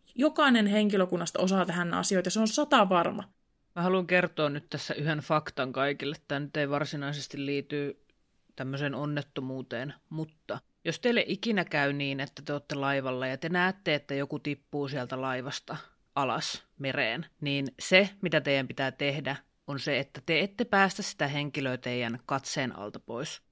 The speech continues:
Speaker 2: Koska jos te päästätte, niin siinä käy hyvin nopeasti sillä, että te ette löydä sitä enää, te ette näe sitä enää vähän ajan päästä. Sitten, mitä pitää tehdä, on se, että te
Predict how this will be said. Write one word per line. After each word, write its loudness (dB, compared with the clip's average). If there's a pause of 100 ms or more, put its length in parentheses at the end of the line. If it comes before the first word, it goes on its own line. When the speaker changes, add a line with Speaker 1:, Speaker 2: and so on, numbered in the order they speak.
(160)
Speaker 2:
Koska -4
jos 0
te -4
päästätte, 2 (260)
niin 0
siinä -2
käy 2
hyvin 0
nopeasti -2
sillä, -4
että -8
te 0
ette -4
löydä 0
sitä -4
enää, -4 (160)
te -8
ette -8
näe -4
sitä -6
enää -6
vähän -6
ajan -8
päästä. -10 (400)
Sitten, -2 (120)
mitä -2
pitää -2
tehdä, -4
on -6
se, -4 (240)
että -10
te -4